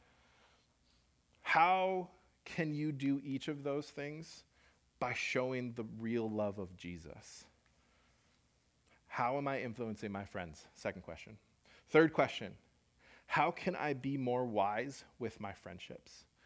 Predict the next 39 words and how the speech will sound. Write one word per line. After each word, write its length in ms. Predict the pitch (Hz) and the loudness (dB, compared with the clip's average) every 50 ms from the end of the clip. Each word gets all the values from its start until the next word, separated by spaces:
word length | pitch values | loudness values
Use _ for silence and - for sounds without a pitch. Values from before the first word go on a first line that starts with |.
| - - - - - - | -20 -20 -20 -20 -10 -2
What 300 | 127 127 151 - - - | 4 4 4 4 4 -4
new 240 | 151 127 131 156 185 | -4 0 2 2 0
friendships 580 | - - 135 110 98 92 - 110 90 - - | 2 0 0 0 0 -2 -4 -6 -6 -6 -10
do 120 | - - 101 | -10 -8 -6
you 40 | 95 | -6
need 180 | 92 92 85 | -6 -6 -8
to 60 | 85 | -8
make? 320 | 85 85 - - - - - - _ _ _ _ _ _ _ _ _ _ _ _ _ _ _ _ _ _ _ _ _ _ _ _ _ _ _ _ _ _ _ _ _ _ _ _ _ _ _ _ _ _ _ _ _ _ _ | -10 -12 -12 -14 -18 -20 -20 -20 _ _ _ _ _ _ _ _ _ _ _ _ _ _ _ _ _ _ _ _ _ _ _ _ _ _ _ _ _ _ _ _ _ _ _ _ _ _ _ _ _ _ _ _ _ _ _
What 220 | - 120 - - - | 4 4 4 4 0
current 360 | - - - 139 135 - - | -6 -2 0 0 0 -2 -4
friendships 440 | - - 135 135 - - 147 - - | 0 0 0 0 0 -4 -4 -4 -2
do 100 | - 156 | -2 -2
you 40 | |
need 140 | 147 151 147 | -2 -2 -2
to 140 | - - 156 | -4 -6 -6
adjust 560 | 139 120 120 160 160 - - - - - - - - _ _ _ _ _ _ _ _ _ _ _ _ | -4 -2 -2 -2 -2 -2 -10 -18 -20 -20 -20 -20 -20 _ _ _ _ _ _ _ _ _ _ _ _
that 100 | 123 117 | -4 -2
need 160 | 123 131 135 | -2 -2 -2
to 60 | 143 135 | -4 -6
change, 520 | - - 156 165 139 107 95 - - - | -4 -6 -6 -6 -6 -8 -12 -16 -16 -8
that 120 | - 113 120 | -6 -4 -4
you 80 | 120 | -2
need 120 | 127 135 127 | -2 -2 -4
to 60 | 123 | -2
say, 180 | - - 135 127 | 0 2 2 4
"Hey, 160 | 135 156 147 - | 4 2 2 2
I 80 | 123 131 | 0 0
wanna 180 | 156 208 165 | 0 -2 -4
follow 240 | - - 156 151 131 | -2 0 0 0 0
Jesus. 640 | 113 110 123 120 101 92 90 87 - - - - _ _ _ | 0 -2 -4 -4 -4 -4 -8 -8 -10 -18 -20 -20 _ _ _
Come 200 | - 143 143 143 | -6 -4 -4 -2
with 180 | 135 131 - - | -4 -6 -8 -10
me. 200 | - - - - _ _ _ _ _ _ _ _ _ _ _ _ _ _ _ _ | -16 -18 -18 -20 _ _ _ _ _ _ _ _ _ _ _ _ _ _ _ _
I 80 | 101 123 | 0 2
wanna 180 | 131 147 156 | 2 2 2
get 200 | 151 147 170 - | 2 0 -4 -4
closer 280 | - - 139 135 - 127 | -2 -2 -2 -2 0 -2
to 60 | 120 | -2
him. 100 | 120 117 | -2 -2